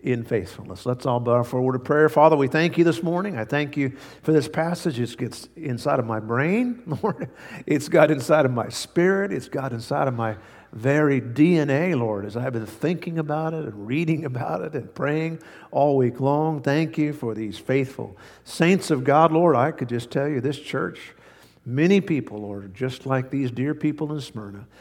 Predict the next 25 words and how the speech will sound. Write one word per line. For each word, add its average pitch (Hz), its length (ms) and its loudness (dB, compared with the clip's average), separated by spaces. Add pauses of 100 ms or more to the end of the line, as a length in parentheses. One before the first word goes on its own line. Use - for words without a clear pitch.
(220)
Thank 165 320 4
you 180 80 6
for 151 100 -2
the 139 100 0
church. 110 400 -4
Thank 180 300 0
you 190 60 0
for, 147 360 2 (340)
uh, - 120 -12
the 135 120 -2
faithfulness. 165 800 4 (240)
And 101 120 -14
I'll 120 100 0
thank 127 340 -4
you 127 60 -8
for 127 120 -8
what 147 140 2
you're 160 80 2
gonna 160 140 2
do 165 160 4
in 160 60 2
our 165 160 -2
midst 120 400 -12
today. 92 400 -8 (240)
Amen. 92 460 -14